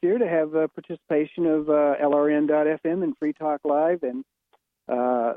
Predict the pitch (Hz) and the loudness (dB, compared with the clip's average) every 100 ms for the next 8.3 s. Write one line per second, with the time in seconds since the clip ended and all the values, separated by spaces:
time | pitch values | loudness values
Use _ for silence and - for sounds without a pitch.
0 | - 147 143 139 160 190 165 147 147 156 | -2 0 0 0 2 2 2 2 0 -4
1 | _ _ _ - 147 139 165 160 147 151 | _ _ _ -8 -6 0 0 2 2 2
2 | 170 170 139 131 123 131 - - 123 - | 2 2 0 -2 -4 -6 -12 -12 -8 0
3 | 160 151 143 131 123 127 160 151 139 139 | 2 4 4 2 0 0 0 0 0 -2
4 | 147 151 - _ _ _ _ _ 131 135 | 0 -2 -4 _ _ _ _ _ -2 0
5 | 135 131 127 131 127 147 139 151 143 147 | 0 0 -2 -4 -4 0 0 2 0 0
6 | 143 143 - 117 110 - 135 - 160 156 | -2 -4 -10 -10 -8 -4 -2 0 0 2
7 | 151 147 143 139 151 175 233 240 - 117 | 2 2 2 0 0 0 -2 -2 -2 0
8 | 110 104 101 | 0 -6 -10